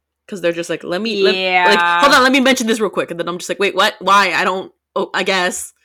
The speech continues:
Speaker 1: Like,
Speaker 2: They're,
Speaker 1: they're tr-
Speaker 2: yeah. <laughs>
Speaker 1: they're trying to explain this world, like, so much that I'm just like, "I get it. Like, it's fine.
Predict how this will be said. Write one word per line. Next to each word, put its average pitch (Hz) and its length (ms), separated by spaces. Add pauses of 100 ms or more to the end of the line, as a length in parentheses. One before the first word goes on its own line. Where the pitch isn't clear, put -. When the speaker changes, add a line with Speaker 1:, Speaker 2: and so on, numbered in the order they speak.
(440)
Speaker 1:
Like, 180 260
Speaker 2:
They're, 202 240
Speaker 1:
they're 196 100
tr- 190 80
Speaker 2:
yeah. 214 420 (140)
<laughs> - 160
Speaker 1:
they're 208 100
trying 247 180
to 240 60
explain 233 640
this 208 160
world, 202 540
like, 175 200
so 185 280
much 170 460
that 180 120
I'm 180 160
just 190 200
like, 180 140
"I 175 40
get 220 260
it. - 180 (320)
Like, 156 200 (360)
it's - 180
fine. 185 420